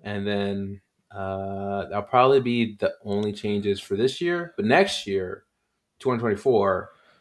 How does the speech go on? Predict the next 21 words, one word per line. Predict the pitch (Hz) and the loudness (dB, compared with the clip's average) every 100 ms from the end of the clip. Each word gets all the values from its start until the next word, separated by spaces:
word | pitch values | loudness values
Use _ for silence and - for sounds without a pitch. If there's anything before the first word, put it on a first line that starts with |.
| _ - | _ -2
I | 101 | 2
wanna | 110 104 | 2 2
do | 98 110 110 107 104 | 0 0 0 0 -2
a, | 101 98 98 95 | 0 2 0 0
like, | 92 | -4
a | 101 | -10
T | - 123 | -8 -8
C | 120 110 | -2 2
R | 107 107 104 | 4 4 2
style | - 107 101 101 98 | 2 2 4 2 0
body | 92 101 107 107 | 0 2 2 0
kit | 127 123 110 _ | -2 -2 -4 _
on | 110 | -10
this | 123 117 | -10 -4
car. | 135 131 131 131 _ _ _ _ _ _ _ _ _ | 0 2 0 -4 _ _ _ _ _ _ _ _ _
And | 104 107 | -4 0
then | 104 | 2
I'm | 104 | 2
gonna | 101 | 2
run, | 98 104 101 | 4 4 2
like, | 101 98 95 92 | 0 0 -2 -6